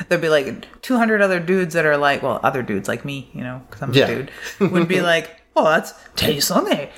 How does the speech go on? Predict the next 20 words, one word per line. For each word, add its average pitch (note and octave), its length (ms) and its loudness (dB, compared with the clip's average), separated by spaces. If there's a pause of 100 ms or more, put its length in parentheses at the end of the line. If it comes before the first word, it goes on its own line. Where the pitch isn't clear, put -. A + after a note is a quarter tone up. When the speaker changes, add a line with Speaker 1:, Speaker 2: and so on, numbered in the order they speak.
(220)
Speaker 1:
from A#3 160 0
Slither, D#4 300 2
man. F3 320 0 (180)
She D4 140 -2
played A3+ 200 2
the F3 60 -6
girl F#3 160 2
in A#3 80 2
the G#3+ 40 2
bathtub." F3+ 560 0 (420)
<laughs> - 120 -4
They C4 140 2
know A3 240 2
this - 260 -4 (260)
because G#3 300 2
it's - 320 -4 (220)
that F#3 340 0 (520)
important, F#3 720 0
like, D#3 260 2 (400)
that E3 440 0